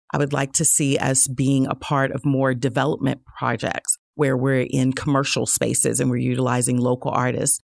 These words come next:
I would like to see more of the public spaces being activated by local artists and art ventures. I would like to engage all of the libraries. Right now, we only have Fayetteville Public Library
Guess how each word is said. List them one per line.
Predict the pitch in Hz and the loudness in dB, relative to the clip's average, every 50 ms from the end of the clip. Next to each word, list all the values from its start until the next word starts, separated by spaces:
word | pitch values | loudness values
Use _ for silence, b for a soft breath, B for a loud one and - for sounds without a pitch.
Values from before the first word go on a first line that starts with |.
| _ _ _ - | _ _ _ -2
I | 147 | -2
would | 147 135 147 | 0 0 0
like | 135 135 135 - | 0 -2 -2 -2
to | - 175 151 | -2 0 2
see | - - - 151 139 131 131 131 127 127 - _ _ _ - | 2 2 2 2 2 2 2 2 0 -2 -4 _ _ _ -2
more | 147 147 139 139 143 147 147 143 139 139 143 147 - - - | 0 2 2 4 4 2 2 2 2 0 0 -2 -4 -4 -4
of | 143 139 131 131 | -2 -2 -2 -2
the | 131 131 127 | -2 -2 -2
public | - - 214 214 - 208 - - - | -2 -2 -2 -2 -2 -4 -4 -4 -4
spaces | - - 123 117 - - 147 127 139 139 - - b b b b - | -2 -2 0 0 0 -2 -2 -2 -2 -2 -4 -4 b b b b -2
being | 139 143 135 127 - | 0 2 2 2 0
activated | - 139 131 - - 139 123 131 123 123 127 127 127 123 | 0 -2 -4 -4 -4 -2 0 0 0 2 0 0 -2 -2
by | 127 127 123 123 120 - - | -2 0 0 0 -2 -4 -2
local | 127 127 123 123 - 143 - | -2 0 0 0 0 0 0
artists | - 123 120 117 117 117 127 - - - | 0 0 0 0 0 0 0 0 0 0
and | 117 113 - - | 0 -2 -2 -2
art | - 127 - - | -4 -4 -2 -2
ventures. | 131 120 - - - - - 147 143 - _ _ _ _ _ - | -2 -2 -2 -2 -4 -2 -2 -2 -4 -6 _ _ _ _ _ -6
I | - 143 | -4 -2
would | 127 139 131 | -2 -2 -2
like | 131 131 131 - | -2 -4 -2 -4
to | - - 151 135 131 131 131 - | -4 -2 0 0 2 0 0 0
engage | - 139 139 131 143 131 127 127 - - _ | 0 0 2 2 2 2 0 0 -2 -4 _
all | - 139 147 185 233 | 0 0 2 2 0
of | 226 - | 0 0
the | - 117 | -2 -4
libraries. | - - - - - - - - - 160 - | -2 -2 -4 -4 -2 -4 -2 -2 -2 -2 0
Right | 139 127 | 0 0
now, | 151 139 135 135 | 2 2 2 2
we | 135 139 135 - | 2 0 0 0
only | 131 131 135 135 127 | 0 2 2 2 2
have | 127 131 127 123 123 123 - _ _ _ - | 0 0 0 0 0 -2 -4 _ _ _ -2
Fayetteville | 160 143 147 151 147 175 170 156 | 0 0 0 0 0 0 0 0
Public | 156 - - - - - 127 - _ - | -2 -4 -6 -8 -8 -8 -8 -12 _ -6
Library | 120 - - 143 139 - - - - | -6 -4 -4 -2 -2 -2 -2 -2 -2